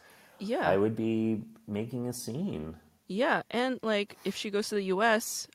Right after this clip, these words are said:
Speaker 1: being a size six or eight is not at all fat, <laughs> you know?
Speaker 2: She
Speaker 1: She'd
Speaker 2: wouldn't
Speaker 1: be
Speaker 2: even,
Speaker 1: accepted.
Speaker 2: she wouldn't even qualify for any treatments there, exactly. So,
Speaker 1: <laughs> Yeah,
Speaker 2: no.
Speaker 1: yeah.
Speaker 2: Yeah, I don't, um,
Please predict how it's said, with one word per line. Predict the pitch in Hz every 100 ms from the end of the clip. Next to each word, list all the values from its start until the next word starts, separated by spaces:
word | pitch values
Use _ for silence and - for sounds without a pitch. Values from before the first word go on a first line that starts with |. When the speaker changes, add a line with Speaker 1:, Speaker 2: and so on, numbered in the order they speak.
| 170
Speaker 1:
being | 196 196
a | 190
size | - 190 185
six | 190 -
or | 180 -
eight | 202 196
is | 170 165 165 -
not | 165 165 180
at | 190
all | 175 185 185
fat, | - 196 185 -
<laughs> | 233 539 - 466 - _ -
you | -
know? | 160 - _ _ _ _ - - - -
Speaker 2:
She | - 107
Speaker 1:
She'd |
Speaker 2:
wouldn't | 95
Speaker 1:
be | 202
Speaker 2:
even, |
Speaker 1:
accepted. | 127 85 - - 156 147 _ _ _
Speaker 2:
she | -
wouldn't | 110 107
even | 107
qualify | - - 156 104
for | -
any | 73
treatments | - 87 - 87 -
there, | 90 87
exactly. | 92 - - 98 87 - _ _ _ 302
So, | - -
Speaker 1:
<laughs> | - 784 831 - 523 - 359 -
Yeah, | 240 247 202 180 104
Speaker 2:
no. | 80 82
Speaker 1:
yeah. | - 233 - - - - _ - _ - -
Speaker 2:
Yeah, | 135 139
I | 139
don't, | 117 110 101
um, | 101 98 98 95 92